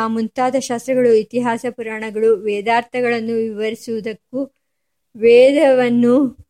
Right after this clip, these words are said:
ರಕ್ಷಿಸುವುದಕ್ಕೂ ಮಹರ್ಷಿಗಳಿಂದ ಉಪದೇಶಿಸಲ್ಪಟ್ಟಿ-, ಪಟ್ಟವು. ಆದರೆ ನಮ್ಮ ವೇದ ಸಂಸ್ಕೃತ ಪಾಠಶಾಲೆಗಳಲ್ಲಿ ಅಂಗಿಯಾದ ವೇದಗಳು, ಅದಕ್ಕೆ ಅಂಗವೂ ಪೋಷಕವೂ ಆಗಿರುವ ಶಾಸ್ತ್ರಗಳು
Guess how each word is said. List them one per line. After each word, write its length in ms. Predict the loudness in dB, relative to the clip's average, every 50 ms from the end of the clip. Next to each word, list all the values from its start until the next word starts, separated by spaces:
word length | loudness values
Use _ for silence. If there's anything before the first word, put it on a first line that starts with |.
| _ _ _ _ _ -4
ರಕ್ಷಿಸುವುದಕ್ಕೂ 840 | -4 -2 -2 -2 -6 -4 0 0 0 2 0 -2 -4 _ 0 0 2
ಮಹರ್ಷಿಗಳಿಂದ 760 | 2 0 -2 -2 -2 -4 -4 -4 0 2 2 2 2 0 0 -2 -2 0 -2
ಉಪದೇಶಿಸಲ್ಪಟ್ಟಿ-, 1400 | -4 -6 -6 -8 -4 0 0 0 0 0 -6 -12 -10 -10 -10 -10 _ -12 -14 -14 _ -6 -6 -6 -6 -8 -10 -16
ಪಟ್ಟವು. 600 | _ -16 -16 -12 -10 -8 -6 -6 -6 -8 -10 _ _ _ _ _ _ -6
ಆದರೆ 360 | -6 -4 -4 -4 -6 -6 -6 -6
ನಮ್ಮ 280 | -6 -8 -6 -6 -6 -6 -6
ವೇದ 320 | 0 2 4 4 4 2 0
ಸಂಸ್ಕೃತ 480 | -4 -6 -10 -10 -10 -10 -12 -8 -8 -8
ಪಾಠಶಾಲೆಗಳಲ್ಲಿ 1160 | -8 -8 -10 -10 -10 -12 -10 -8 -8 -6 -6 -6 -6 -4 -4 -4 -4 -4 -4 -4 -6 -6 -6 _ _ _ _ _ _ _ _ _
ಅಂಗಿಯಾದ 840 | -14 -10 -6 -4 -2 -2 0 0 0 2 2 2 2 2 0 -2 -2 -2 -2 -2 -4 -6 -2
ವೇದಗಳು, 600 | 0 0 2 2 2 2 2 2 2 4 2 2
ಅದಕ್ಕೆ 580 | 0 0 -6 -6 -6 -6 _ _ -2 -2 -2
ಅಂಗವೂ 720 | -2 -4 _ -14 -12 -10 -8 -4 -4 -4 -2 0 0 -2 -2
ಪೋಷಕವೂ 760 | -4 _ -12 -12 -12 -8 -8 -8 -8 _ -12 -10 -6 -6 -6
ಆಗಿರುವ 520 | -6 -6 -12 -14 -10 -10 -8 -8 -8 -10
ಶಾಸ್ತ್ರಗಳು 800 | -10 -12 -16 -16 -16 _ -16 -12 -12 -10 -8 -8 -8 -10 _ _